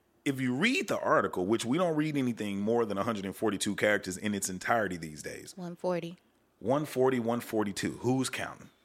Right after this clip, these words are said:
Speaker 1: But the point of the matter is we don't read in depth. This guy spoke to the class and he said he didn't want to single out one individual kid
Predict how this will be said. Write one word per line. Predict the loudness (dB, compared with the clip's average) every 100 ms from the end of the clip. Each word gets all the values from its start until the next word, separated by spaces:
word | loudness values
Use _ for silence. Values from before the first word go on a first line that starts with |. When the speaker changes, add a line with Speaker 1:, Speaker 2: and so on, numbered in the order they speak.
| _ _ _ _ -8
Speaker 1:
But | 0 0 0
the |
point | -4 -2 0
of |
the | 0
matter | 0 0
is | 0
we | 0
don't | 0 0
read | 0 0 -2
in | -4
depth. | -4 -4 -6 -18 _ _ _ _ _ 2
This | 2
guy | 4 2 2
spoke | 0 0 0
to | -4
the | -2
class | -2 -2 -2
and | -4
he | -4
said | -2 -2 -2
he | -2
didn't | -2 -2
want | -2
to | -2
single | -2 -2 0 -2
out | -2 -8 -10 -14 -20 -20 _ _
one | -2 0 2
individual | 2 2 2 2
kid | 0 -2 -2 -2